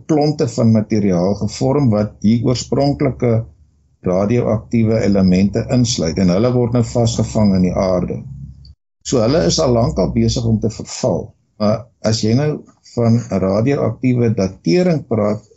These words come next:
is jy nie besig om noodwendig 'n absolute stelling te maak nie, maar eintlik 'n relatiewe stelling. So byvoorbeeld,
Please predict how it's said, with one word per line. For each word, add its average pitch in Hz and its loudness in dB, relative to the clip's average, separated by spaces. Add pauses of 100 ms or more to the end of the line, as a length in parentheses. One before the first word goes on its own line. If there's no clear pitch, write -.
(240)
is 107 0
jy 151 2
nie 165 0
besig 127 0
om 107 4
noodwendig 110 2
'n 95 -2 (160)
absolute 147 -2
stelling 107 0
te 107 2
maak 98 0
nie, 110 2
maar 110 2
eintlik 120 0
'n 98 0
relatiewe 104 0
stelling. 80 -6
So 113 0
byvoorbeeld, 113 0